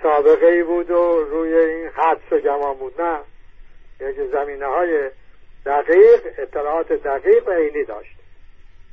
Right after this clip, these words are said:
بر این اطلاعات اضافه می شود همین مسئلهٔ چهار پیشنهاد که آقای صادق طباطبایی در هشت اکتبر نزد من آمد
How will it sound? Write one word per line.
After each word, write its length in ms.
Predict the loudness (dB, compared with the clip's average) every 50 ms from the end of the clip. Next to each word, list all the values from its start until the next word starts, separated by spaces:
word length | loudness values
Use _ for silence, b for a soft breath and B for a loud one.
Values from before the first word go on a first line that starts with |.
| -20 -20 -20 -20 -20 -20 -20 -20 -20 -20 -20 -6 -2
بر 180 | 0 0 2 2
این 240 | 2 2 4 4 4
اطلاعات 560 | 2 2 0 2 2 4 4 4 2 4 4
اضافه 380 | 4 4 4 2 0 2 0 -2 -2
می 80 | 0 0
شود 300 | 0 2 2 2 2 0
همین 400 | 0 -2 -4 -6 -6 -8 -8 -6
مسئلهٔ 800 | -6 -8 -8 -6 -8 -6 -4 -2 0 0 0 0 -2 -4 -6 -8 -10 -12 -10
چهار 320 | -6 -4 -2 -2 -2 -4 -4
پیشنهاد 760 | -8 -14 -16 -16 -14 -12 -10 -6 -4 -4 -2 -2 -4 -6 -10 -14 -20 -20 -20 -20 -20 -20 -20 -20 -20 -20 -20 -20 -20 -20 -20 -20 -20 -20 -20 -20 -20 -20 -20 -20 -20 -20 -20 -20 -20 -20 -20 -20 -8
که 100 | -6 -4
آقای 720 | -4 -2 -4 -2 0 0 0 2 2 2 0 0 -2 -6 -10 -14 -20 -20 -20 -20 -20 -20 -10 -6
صادق 520 | -2 -2 -2 0 0 0 0 2 0 -2
طباطبایی 960 | 0 -2 -6 -4 -4 -4 -6 -4 -4 -6 -4 -2 -4 -4 -4 -4 -6 -6 -8
در 320 | -6 -4 -6 -4 -4 -6 -8 -6
هشت 420 | -2 0 0 0 -2 -4 -6 -2 -2 -2 -2 -4 -8 -8 -10
اکتبر 380 | -12 -12 -10 -10 -8 -8 -8 -10 -14 -20 -20 -20 -20 -20 -20 -20 -20 -20 -20 -20 -20 -20 -20 -20 -20 -20 -20 -20 -20 -20 -20 -20 -20 -20 -20 -20 -20 -20 -20 -20 -20 -20 -20 -20 -20 -20 -20 -20 -20 -20 -20 -20 -20 -20 -20 -20 -20 -20 -20 -20 -20 -20 -20 -20 -20 -20 -20 -20 -20 -20 -20 -20 -20 -20 -20 -20 -16 -8
نزد 360 | -2 0 0 0 0 0 -2
من 300 | -4 -2 -2 -2 0 2
آمد 460 | 2 4 4 4 2 2 0 0 -2